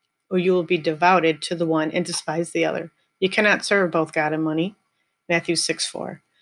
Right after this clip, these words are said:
For the love of money is the root of all kinds of evil. Some people,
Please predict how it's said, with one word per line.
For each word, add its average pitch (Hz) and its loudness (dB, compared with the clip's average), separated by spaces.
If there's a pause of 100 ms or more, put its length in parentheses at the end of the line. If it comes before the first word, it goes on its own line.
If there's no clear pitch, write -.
(140)
For 202 2
the 208 6
love 220 6
of 240 4
money 196 4
is 190 0
the 185 0
root 180 4
of 160 -2 (100)
all 185 6
kinds 185 -2
of - -4
evil. 160 -6 (680)
Some 180 2
people, 214 2